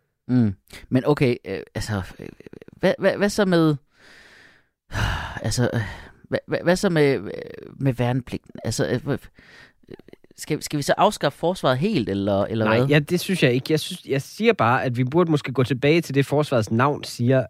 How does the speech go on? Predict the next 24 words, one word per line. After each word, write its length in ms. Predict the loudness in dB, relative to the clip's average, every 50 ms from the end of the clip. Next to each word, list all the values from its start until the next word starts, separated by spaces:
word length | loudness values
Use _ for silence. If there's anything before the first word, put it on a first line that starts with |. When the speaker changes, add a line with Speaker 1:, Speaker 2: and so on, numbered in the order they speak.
| -4
Speaker 2:
at 240 | -6 -6 -4 -4 -4
vi 60 | -4
skal 180 | -4 -2 -2 -2
forsvare 460 | -2 -2 -4 0 2 4 4 4 2
Danmark. 480 | 0 -2 -2 -2 0 0 0 -2 -4 -4 0
Speaker 1:
Ja. 120 | 2 4 4
Speaker 2:
Og 100 | 4 4
det 80 | 4
behøver 220 | 6 6 6 6 6
vi 100 | 4 2
altså 160 | 2 0 0
ikke 120 | 0 0
så 100 | 2 2
mange 240 | 2 2 2 0 -2
soldater 440 | -2 -4 -4 -2 -2 -2 -2 -2 -2
til, 160 | 0 2 2
Speaker 1:
Mm. 60 | 2
Speaker 2:
for 60 | 2
det 120 | 0 -2 -2
kan 220 | 0 2 2 4
vi 120 | 4 4 4
ikke 140 | 4 2
alligevel. 440 | 2 2 2 0 0 0 -2 -4 -6 -10 -18 -20 _ _ -2
Speaker 1:
Mm. 100 | 0 2